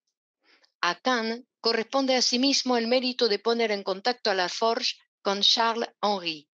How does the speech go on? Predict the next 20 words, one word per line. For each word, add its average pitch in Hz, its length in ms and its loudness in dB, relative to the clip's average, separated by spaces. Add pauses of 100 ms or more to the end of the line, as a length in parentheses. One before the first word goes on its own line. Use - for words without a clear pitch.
(640)
autor 226 640 0 (140)
de 175 160 -4
brillantes 214 640 0
artículos 220 720 -4
literarios 202 720 -2
y 190 60 -6
científicos. - 1080 -8 (2000)
El 196 140 -2
tercer 285 380 0
encuentro 269 500 0
importante 233 580 -2
para 196 220 -2
Laforge, 220 640 -4 (140)
eh, - 140 -6
en 180 160 -4
esa 196 240 0
época 190 560 -2
es 226 260 0
Paul 233 240 0
Bourget, 175 560 -4